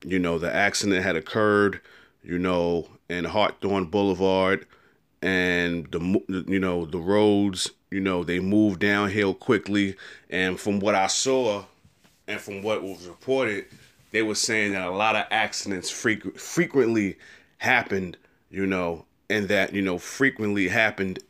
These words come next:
in that area. So, you know, you know, it's, it's, it's, it's a good thing that Tiger, it's a good thing that Tiger Woods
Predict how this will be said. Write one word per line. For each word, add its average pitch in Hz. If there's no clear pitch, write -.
in 95
that 92
area. 87
So, 90
you 95
know, 82
you 95
know, 87
it's, 92
it's, -
it's, 104
it's 104
a 101
good 110
thing 104
that 95
Tiger, 107
it's 98
a 95
good 110
thing 104
that 95
Tiger 101
Woods 98